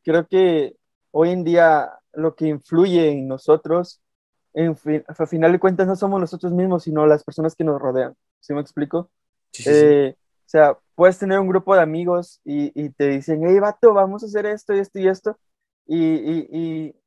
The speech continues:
Speaker 1: y puede que tú, pues, nada más por encajar, te empieces a ir con ellos y luego ese encajar se vuelva rutinario y ese encaje ahora es tu identidad.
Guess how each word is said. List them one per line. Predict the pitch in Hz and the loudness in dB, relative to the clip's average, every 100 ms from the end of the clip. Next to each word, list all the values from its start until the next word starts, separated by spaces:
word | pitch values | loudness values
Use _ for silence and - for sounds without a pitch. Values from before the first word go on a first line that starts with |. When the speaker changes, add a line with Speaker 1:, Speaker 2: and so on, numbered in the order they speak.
| _ - | _ -16
Speaker 1:
y | 160 | -8
puede | 190 214 233 | -2 -2 -2
que | 233 | -8
tú, | 208 214 233 233 214 - _ _ _ _ _ _ | -8 -6 -4 -4 -6 -10 _ _ _ _ _ _
pues, | 185 180 | -8 -6
nada | 180 202 | -4 -6
más | 208 - | -6 -4
por | 233 | -2
encajar, | 220 214 165 160 160 202 311 _ _ _ _ _ _ _ - | -2 -6 -16 -6 -4 -4 -6 _ _ _ _ _ _ _ -10
te | |
empieces | 165 143 160 185 208 | -10 -8 -10 -10 -8
a | 175 | -8
ir | 175 | -8
con | 180 185 | -12 -12
ellos | 202 208 233 - _ _ _ - | -12 -6 -6 -6 _ _ _ -12
y | 175 | -6
luego | 196 214 233 | -4 0 2
ese | 233 262 240 214 | 2 -2 -8 -8
encajar | 220 208 180 175 208 _ _ _ _ _ _ - _ _ | -12 -14 -6 -4 -4 _ _ _ _ _ _ -20 _ _
se | - 180 | -10 -4
vuelva | 180 196 | -4 -2
rutinario | 214 180 170 175 202 233 | -4 -8 -10 -8 -4 -4
y | 196 | -6
ese | 202 233 | -12 -12
encaje | 220 233 240 240 240 | -10 -10 -10 -10 -6
ahora | 180 185 214 | -4 -4 -6
es | - | -14
tu | 208 | -14
identidad. | 196 180 170 165 | -14 -14 -8 -8